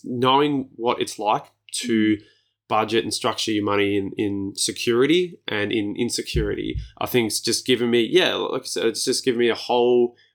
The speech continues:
Speaker 1: broader, uh, perspective and understanding of what is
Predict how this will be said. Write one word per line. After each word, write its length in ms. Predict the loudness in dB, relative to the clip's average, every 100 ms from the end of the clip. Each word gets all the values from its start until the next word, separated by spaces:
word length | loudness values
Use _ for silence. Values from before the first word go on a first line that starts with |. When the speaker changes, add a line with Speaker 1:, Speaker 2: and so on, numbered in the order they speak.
| _
Speaker 1:
broader, 840 | -6 0 4 6 4 2 0 0 -2 -8 _ _ _ -4
uh, 180 | -2 -2
perspective 800 | -4 -6 -2 -2 -2 -2 -2 -2
and 260 | -4 -2 -4
understanding 840 | -4 -2 -4 0 0 0 0 -4 -4
of 440 | -2 -2 -2 -6 -16 -20
what 760 | -20 -10 -2 0 0 -4 -6 -8 _
is 840 | -4 -2 0 0 -2 -4 -4 -6